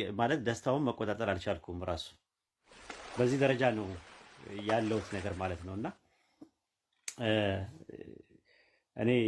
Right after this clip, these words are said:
አላቅም ራሱ ምን እንደምል አላቅም። እና እስቲ ጥሯቸው ከተቻለ፣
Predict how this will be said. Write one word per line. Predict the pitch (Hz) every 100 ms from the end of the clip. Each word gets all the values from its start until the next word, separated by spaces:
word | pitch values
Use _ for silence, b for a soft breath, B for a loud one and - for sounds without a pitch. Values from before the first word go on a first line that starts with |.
| 101 98 90 -
አላቅም | 95 104 107 104 - _ _ _ _ _ 95
ራሱ | 92 -
ምን | 107 107
እንደምል | 101 101 107
አላቅም። | 95 90 87 85
እና | 90 117 160 _ _
እስቲ | 107 113
ጥሯቸው | 117 123 117 104
ከተቻለ፣ | 92 98 95 110